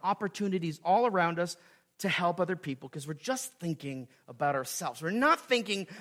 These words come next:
about caring for anybody else. But helping and caring for others,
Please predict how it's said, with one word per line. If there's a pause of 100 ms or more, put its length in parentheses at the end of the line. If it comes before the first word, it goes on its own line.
about
caring
for
anybody
else. (760)
But
helping
and
caring
for
others,